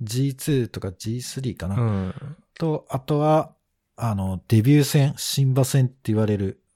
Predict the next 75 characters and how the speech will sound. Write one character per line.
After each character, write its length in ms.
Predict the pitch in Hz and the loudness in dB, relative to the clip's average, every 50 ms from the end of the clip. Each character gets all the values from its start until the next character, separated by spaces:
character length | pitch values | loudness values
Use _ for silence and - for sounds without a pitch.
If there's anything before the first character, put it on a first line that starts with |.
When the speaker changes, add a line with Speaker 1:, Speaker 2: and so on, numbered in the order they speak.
| _ _ - | _ _ -8
Speaker 1:
ま 120 | 107 95 | -8 -8
あ、 60 | 98 - | -4 -2
新 200 | - 127 123 120 | 0 2 2 0
し 440 | - - 131 120 113 110 110 110 113 | 0 0 0 0 0 0 -2 -4 -6
い 60 | 127 - _ - - - _ _ _ - | -10 -14 _ -20 -20 -20 _ _ _ -4
馬 180 | 107 113 113 | -2 -2 0
た 100 | - 120 | -2 -4
ち 180 | - - 135 127 | -2 0 0 2
が、 240 | 139 131 131 131 - _ _ _ _ _ | 2 0 0 -2 -6 _ _ _ _ _
こ 140 | - - - | -20 -20 -20
う、 40 | - - | -12 -8
デ 120 | 113 107 | -8 -6
ビ 120 | 95 104 95 | -6 -6 -8
ュ 40 | 92 | -8
ー 40 | |
す 200 | 90 - - 98 | -10 -10 -10 -10
る 160 | 87 90 87 - | -10 -10 -10 -8
の 100 | 107 98 | -8 -6
が 120 | 101 98 | -6 -6
盛 440 | 90 - - 82 - - 82 82 85 | -6 -8 -8 -10 -8 -8 -10 -10 -10
ん 40 | 85 | -10
な 120 | 80 73 | -12 -14
時 180 | - - - - | -14 -16 -20 -20
期 240 | - - - - _ _ | -20 -20 -20 -20 _ _
で 100 | - - | -20 -20
す 220 | - - - - - | -20 -20 -18 -8 -4
ね。 60 | - | -2
Speaker 2:
は 60 | 113 104 | -2 -2
い 40 | |
は 140 | 92 - - | -2 -4 -6
い 100 | - 117 | -8 -8
は 100 | 110 113 | -8 -8
い。 20 | 120 131 127 - _ _ _ _ _ _ - - - - - _ _ | -10 -10 -12 -16 _ _ _ _ _ _ -20 -20 -20 -20 -20 _ _
Speaker 1:
そ 160 | - - 156 120 | -8 -4 -2 -2
う 40 | |
な 60 | 104 90 | -2 -2
ん 20 | |
で 60 | 87 - | -4 -8
す 100 | - 95 | -12 -12
よ。 80 | 104 | -6
だ 140 | - 123 117 | -6 -4 -4
か 100 | - 110 | -2 -2
ら、 240 | 104 101 101 104 - - - - - - - - - - _ - | -2 -2 -4 -4 -8 -12 -16 -18 -18 -18 -18 -20 -20 -16 _ 0
ま 160 | 156 143 135 | 2 2 2
あ、 60 | 120 | 2
そ 180 | - - 117 107 | 0 -2 -2 0
の、 320 | 104 104 101 101 - - _ _ _ _ _ _ _ _ _ _ _ _ _ - | 0 0 -2 -4 -6 -8 _ _ _ _ _ _ _ _ _ _ _ _ _ -8
シ 320 | - - - 190 202 208 | -6 -4 0 0 0 0
ー 40 | 190 | 0
ズ 120 | 202 214 | 0 0
ン 60 | 208 | 0
的 260 | 190 214 202 - 202 196 | 0 -2 -2 -2 -2 -2
に 120 | 196 202 | 0 2
は 340 | 208 208 190 143 - - _ - 170 | 4 4 4 4 2 -2 _ -18 -18
そ 200 | - - 143 135 | -6 -2 0 2
ん 100 | 135 135 | 4 4
な 100 | 127 120 | 4 4
に、 240 | 117 123 127 - _ _ _ | 4 2 0 -2 _ _ _
こ 340 | - - 107 104 98 95 - - | -12 -10 -8 -8 -10 -12 -6 -2
う、 20 | 120 | 0
メ 140 | 113 107 101 | 0 2 2
ジ 80 | 123 | 2
ャ 120 | 117 113 113 | 2 4 4
ー 20 | |
な 120 | 113 110 | 2 2
レ 120 | 107 110 104 | 2 2 0
ー 40 | 98 | 0
ス 140 | - 110 | -2 -6
が 80 | 95 85 | -6 -6
な 100 | 85 85 | -8 -10
く 100 | - - | -12 -14
て、 380 | - - 82 80 82 92 - _ _ _ _ _ _ _ _ _ _ _ _ _ | -14 -14 -14 -14 -14 -18 -20 _ _ _ _ _ _ _ _ _ _ _ _ _
Speaker 2:
う 60 | - 113 | -2 0
ん。 20 | |
Speaker 1:
ま 440 | 110 95 92 98 101 143 165 - | 0 0 0 -2 -6 -10 -12 -14